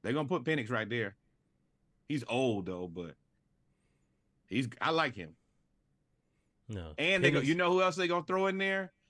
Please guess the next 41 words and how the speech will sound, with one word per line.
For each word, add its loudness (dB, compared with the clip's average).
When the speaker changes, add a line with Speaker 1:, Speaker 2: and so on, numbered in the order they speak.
Speaker 1:
I, 0
I 2
do 2
Speaker 2:
I 2
Speaker 1:
think -2
Speaker 2:
don't 2
Speaker 1:
that -6
Speaker 2:
care. 6
Speaker 1:
Shedeur 0
and -4
Drake -6
May -4
are -4
closer -6
than, -8
uh, -4
than -8
objects -2
appear, -2
but -2
they're 0
also 0
gonna -4
put -6
that 0
boy 0
in -4
there -4
from -4
Michigan, -2
uh, 0
McCarthy, -2
because -8
he's, -8
he's -6
so 0
far -2
he's -8
been -8
pretty -6
accurate. -14